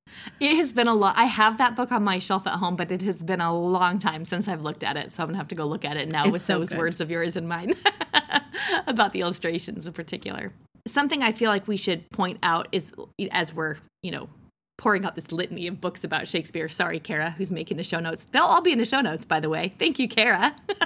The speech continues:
Speaker 1: <laughs> at read aloud revival dot com slash two zero six. But this is not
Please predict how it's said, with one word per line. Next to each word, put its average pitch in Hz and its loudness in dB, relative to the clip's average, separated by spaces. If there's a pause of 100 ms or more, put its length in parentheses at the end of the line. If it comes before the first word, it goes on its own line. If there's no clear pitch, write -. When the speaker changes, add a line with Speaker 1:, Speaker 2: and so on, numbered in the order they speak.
(140)
Speaker 1:
<laughs> - 2
at 247 8
read 262 6
aloud 240 8
revival 208 6
dot 185 4
com 202 4
slash 180 0 (100)
two 208 -2
zero 175 0
six. - -6 (180)
But 240 4 (160)
this 269 2
is 233 4
not 233 4